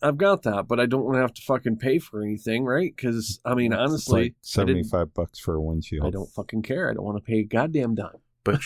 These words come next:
Speaker 3: your
Speaker 1: <laughs>
Speaker 3: new windshield.
Speaker 1: It's a brand new fucking car that
Speaker 3: Has a crack.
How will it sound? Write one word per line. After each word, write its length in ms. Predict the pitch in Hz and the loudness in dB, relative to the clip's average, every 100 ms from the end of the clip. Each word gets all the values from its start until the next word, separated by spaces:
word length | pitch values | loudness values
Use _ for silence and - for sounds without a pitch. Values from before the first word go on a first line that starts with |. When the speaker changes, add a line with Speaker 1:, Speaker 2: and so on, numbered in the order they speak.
| - | -2
Speaker 3:
your 280 | 110 92 87 | 0 0 0
Speaker 1:
<laughs> 100 | 147 | 0
Speaker 3:
new 720 | 208 90 98 123 123 104 101 98 | 0 -2 -2 -2 -2 -2 -4 -6
windshield. 540 | 90 90 120 - - 147 | -6 -4 -6 -8 2 2
Speaker 1:
It's 100 | 147 | 4
a 100 | 147 | 2
brand 360 | 117 147 160 165 | 4 4 4 6
new 160 | 165 | 6
fucking 400 | 156 156 147 139 | 6 2 4 0
car 500 | 113 165 147 113 123 - _ _ _ - | 2 4 6 4 2 -6 _ _ _ 0
that 180 | 123 123 | 4 4
Speaker 3:
Has 120 | 113 | 2
a 100 | 92 | -2
crack. 560 | - - 95 85 71 - | -6 -6 -4 -4 -6 -14